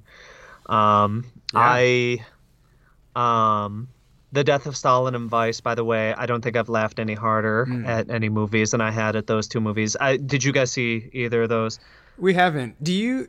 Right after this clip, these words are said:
Speaker 2: do you feel
Speaker 1: Um,
Speaker 2: like Vice, like, certain even critics or, um,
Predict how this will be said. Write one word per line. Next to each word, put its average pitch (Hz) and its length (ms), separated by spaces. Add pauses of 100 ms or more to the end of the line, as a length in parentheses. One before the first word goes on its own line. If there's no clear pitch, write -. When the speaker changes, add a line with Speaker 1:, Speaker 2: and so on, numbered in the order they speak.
Speaker 2:
do 190 100
you 247 140
feel 247 280
Speaker 1:
Um, 247 80
Speaker 2:
like - 400 (120)
Vice, 143 800 (1000)
like, 156 380 (100)
certain 165 440
even 147 320
critics 135 580
or, 113 680 (120)
um, 107 600